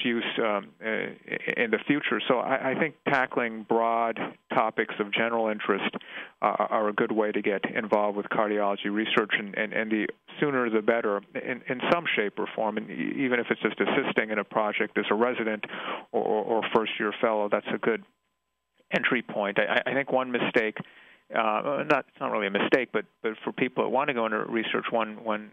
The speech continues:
uh, thing that they do that isn't such a good strategy is just wait. That is, you know, eh, th-, there's always something in life that, um, seems pressing. So, you know, when, when you're in your second year of residency, well, of course, there's applying for fellowship. When it's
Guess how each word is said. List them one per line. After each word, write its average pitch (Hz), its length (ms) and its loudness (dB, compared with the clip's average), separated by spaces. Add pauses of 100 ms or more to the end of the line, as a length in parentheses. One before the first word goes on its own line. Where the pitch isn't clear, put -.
uh, 110 220 -6
thing 110 260 -2
that 110 180 -2
they 110 120 2
do 107 180 0
that 104 220 0
isn't 135 360 0
such 107 200 2
a 110 40 0
good 107 160 0 (120)
strategy 107 480 2
is 98 80 -6
just - 240 0
wait. 107 340 2
That 110 140 0
is, 104 100 0 (500)
you - 60 -6
know, 107 140 2
eh, - 180 2
th-, 139 400 2
there's 135 160 2
always 147 420 2
something 127 340 0
in 104 100 -4
life 98 260 0 (140)
that, 92 160 0 (260)
um, 104 220 -2 (320)
seems 107 200 -2 (120)
pressing. 113 440 0 (140)
So, 104 260 2
you 104 140 -4
know, 95 140 0
when, 104 260 -2
when 104 140 -2
you're 98 360 2
in 101 140 -2
your 95 240 0
second 127 240 0
year 113 140 2
of 110 80 -2
residency, 113 420 0
well, 104 160 2
of - 100 -6
course, 98 240 2
there's 104 160 -4
applying 101 420 0
for - 120 -6 (100)
fellowship. 107 520 2
When 98 120 -2
it's 95 120 -6